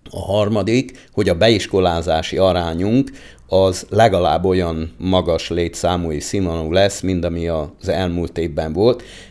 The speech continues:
ami azt jelenti, hogy az általános iskolai tagintézményben a két első osztály indítása, illetve a gimnáziumban négy osztály indítását, ezt továbbra is vállaljuk,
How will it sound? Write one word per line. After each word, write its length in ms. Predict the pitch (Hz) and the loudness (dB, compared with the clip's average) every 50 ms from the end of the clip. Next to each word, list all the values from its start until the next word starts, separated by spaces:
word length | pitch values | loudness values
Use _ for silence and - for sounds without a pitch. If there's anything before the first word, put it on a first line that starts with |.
| - - | -20 -4
ami 260 | - 92 92 90 90 | 0 0 0 2 2
azt 200 | 95 101 - - | 0 -2 0 0
jelenti, 640 | - 90 95 92 92 92 - 98 101 107 113 113 | 0 0 0 0 -2 -2 -4 -4 -2 0 0 -2
hogy 260 | 113 110 101 92 85 87 | -2 -2 -4 -2 -2 0
az 220 | 85 80 78 92 | 0 0 0 2
általános 460 | 92 98 101 - - 85 82 80 - | 2 2 2 0 -2 -4 -6 -6 -6
iskolai 420 | 90 85 - - 87 85 80 80 80 | -10 -8 -4 -2 -2 -2 -2 -2 -4
tagintézményben 1200 | - 92 87 85 85 80 - - 78 78 78 78 87 85 82 82 80 80 80 82 80 80 80 - | -4 -4 -2 -2 -4 -6 -6 -4 -4 -4 -4 -4 -4 -4 -4 -4 -4 -4 -4 -4 -4 -6 -8 -8
a 160 | - 82 76 76 | -8 -8 -8 -6
két 440 | - - 92 95 95 92 - - - | -4 -2 0 0 0 -2 -6 -8 -6
első 340 | - 90 90 87 - - 95 | -2 -2 -2 -2 -2 -2 -2
osztály 360 | 95 - - - 98 98 104 | -2 -2 0 0 0 2 2
indítása, 600 | 101 101 95 107 104 - 95 98 98 - - 92 | 0 -2 -2 -4 -2 0 0 0 0 0 -2 -4
illetve 320 | 92 90 85 82 - 85 | -2 -2 -2 -2 -2 -2
a 60 | 82 | -2
gimnáziumban 640 | 82 85 92 90 87 82 82 82 85 82 82 82 85 82 | -2 0 -2 -2 -2 -2 -4 -4 -6 -4 -4 -2 -2 -2
négy 280 | 87 95 95 87 80 - | -2 -2 -2 -2 -4 -2
osztály 520 | - 104 101 - - 90 82 78 80 85 - | -2 -2 -2 0 0 0 2 2 2 0 -2
indítását, 800 | - 101 101 95 92 87 - - 85 78 - - - 67 - - | -2 -4 -2 0 0 -2 0 0 0 0 0 -2 -2 -4 -2 -2
ezt 240 | 73 85 - - - - - - - | -4 -6 -6 -10 -16 -16 -16 -12 -2
továbbra 400 | - 98 95 95 87 80 85 82 | 2 4 4 4 4 2 0 -2
is 160 | 76 73 - | -4 -4 -4
vállaljuk, 760 | - 85 82 80 80 87 90 92 95 98 113 147 180 - - | -2 2 2 2 2 4 4 2 4 4 4 4 4 2 0